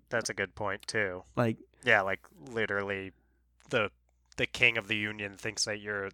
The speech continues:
Speaker 1: the best man he's ever met, and you're saying, "No, we need to keep them on good terms." Like, how
Speaker 2: <laughs>
Speaker 1: will we keep them on good terms? Like, th-, at least the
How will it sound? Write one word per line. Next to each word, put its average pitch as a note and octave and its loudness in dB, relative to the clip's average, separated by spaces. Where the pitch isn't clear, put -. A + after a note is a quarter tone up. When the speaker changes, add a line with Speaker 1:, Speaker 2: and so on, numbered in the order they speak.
Speaker 1:
the A2+ -4
best - -2
man G2 -4
he's G#2+ -2
ever G2+ -2
met, F#2+ -4
and G#2 -6
you're A2 -4
saying, G#2+ 0
"No, F#3 12
we D3 6
need D#3+ 2
to C3+ 6
keep - 0
them D3+ 8
on C#3 8
good D3 2
terms." C#3 6
Like, G#2+ 8
how D#3 12
Speaker 2:
<laughs> - 8
Speaker 1:
will D#3+ 4
we D3+ 2
keep E3+ 0
them D#3 8
on D3+ 6
good D#3 4
terms? D3 6
Like, G#2+ -4
th-, G3 -4
at C#3+ 8
least D3+ 2
the B2+ 0